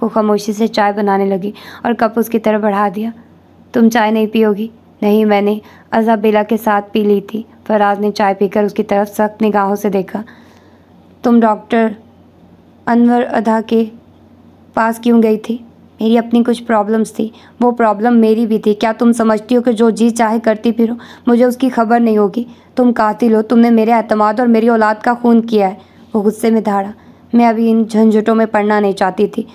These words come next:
वो बड़े सुकून से बोली। "अभी मुझे इसकी ज़रूरत महसूस नहीं हुई।" "तुम्हें ज़रूरत नहीं थी, मगर मुझे तो थी।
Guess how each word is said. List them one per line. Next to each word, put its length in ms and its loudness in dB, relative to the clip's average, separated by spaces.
वो 60 -2
बड़े 180 0
सुकून 360 0
से 120 -2
बोली। 360 -4
"अभी 160 -2
मुझे 260 4
इसकी 220 0
ज़रूरत 480 2
महसूस 400 0
नहीं 160 2
हुई।" 160 -4
"तुम्हें 260 2
ज़रूरत 560 2
नहीं 160 2
थी, 240 -6
मगर 220 2
मुझे 280 4
तो 140 2
थी। 220 -4